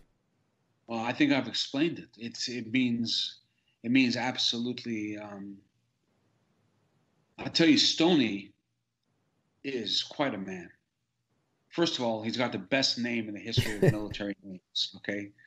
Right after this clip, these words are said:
Speaker 2: Arguably.
Speaker 1: Stoney Portis.
Speaker 2: <laughs>
Speaker 1: Yeah, it's, it's pretty close.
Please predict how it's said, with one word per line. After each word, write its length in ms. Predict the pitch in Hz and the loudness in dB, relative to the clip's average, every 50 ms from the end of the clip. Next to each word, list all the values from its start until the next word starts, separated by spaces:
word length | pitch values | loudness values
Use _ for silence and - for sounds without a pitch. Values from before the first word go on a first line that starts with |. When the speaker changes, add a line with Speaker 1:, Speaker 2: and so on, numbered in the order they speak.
| - - _ _ - | -20 -20 _ _ 12
Speaker 2:
Arguably. 440 | - 185 190 160 131 123 117 92 92 | 12 12 12 12 12 10 8 8 6
Speaker 1:
Stoney 40 | 113 | 4
Portis. 320 | 113 110 107 90 - - - - - - - - - - | 4 2 0 -4 -4 -6 -8 -8 -12 -18 -20 -10 6 8
Speaker 2:
<laughs> 300 | - - - - - - - - - - - | 8 8 10 8 2 2 2 0 -6 -6 -2
Speaker 1:
Yeah, 140 | - - - - | 0 0 0 0
it's, 160 | - - - - _ - - - | -2 -8 -10 -6 _ -4 0 0
it's 160 | 196 190 - | 0 0 0
pretty 220 | - - 240 214 175 | 2 2 4 4 2
close. 540 | - - 170 143 110 - - - - - | 2 4 4 4 4 4 4 4 6 6